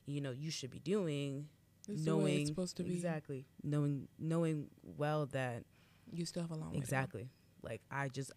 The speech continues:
Speaker 1: I cannot get myself to that point. Cannot get myself to that point. And I feel like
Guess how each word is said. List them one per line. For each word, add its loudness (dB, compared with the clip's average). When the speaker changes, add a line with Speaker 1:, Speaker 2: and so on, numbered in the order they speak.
Speaker 1:
I 2
cannot -2
get -2
myself -6
to -12
that -10
point. -10
Cannot -2
get -2
myself -6
to -10
that -8
point. -8
And -6
I -4
feel 0
like -2